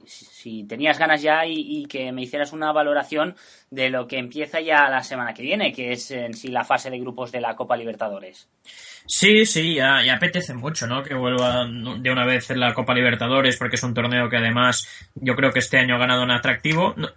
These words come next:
Speaker 2: yo estaba pensando ahora que no sé hasta qué punto,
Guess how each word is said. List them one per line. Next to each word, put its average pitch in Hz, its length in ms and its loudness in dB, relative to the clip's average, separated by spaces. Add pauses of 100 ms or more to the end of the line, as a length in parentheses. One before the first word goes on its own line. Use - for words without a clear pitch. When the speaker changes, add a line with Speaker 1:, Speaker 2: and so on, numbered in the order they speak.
Speaker 2:
yo 135 180 0
estaba 196 240 4
pensando 160 340 0
ahora 151 380 6
que 131 100 -2
no 131 100 -2
sé - 120 -2
hasta 151 180 0
qué 139 80 0
punto, 135 600 -2